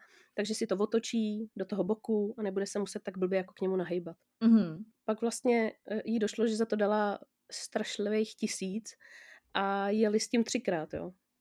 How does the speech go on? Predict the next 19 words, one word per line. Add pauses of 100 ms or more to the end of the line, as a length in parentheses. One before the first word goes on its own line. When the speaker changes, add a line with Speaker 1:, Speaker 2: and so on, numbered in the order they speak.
(140)
Speaker 1:
Tak
jako
třikrát,
kdyby
se
Speaker 2:
<laughs>
Speaker 1:
takhle,
<laughs>
kdyby
Speaker 2:
Tak
Speaker 1:
se
Speaker 2:
to
je
Speaker 1:
takhle
Speaker 2:
smutný.
Speaker 1:
bejvala
jakoby
k
němu